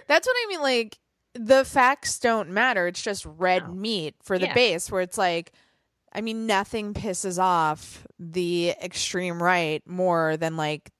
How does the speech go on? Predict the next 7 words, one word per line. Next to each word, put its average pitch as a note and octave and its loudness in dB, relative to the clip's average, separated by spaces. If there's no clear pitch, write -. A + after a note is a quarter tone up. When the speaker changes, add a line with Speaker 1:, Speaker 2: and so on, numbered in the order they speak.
Speaker 1:
brown F#3+ 0
people A3 0
and G#3 -4
communists, G#3+ -2
right? D#3 2
So G3+ 6
let's - 0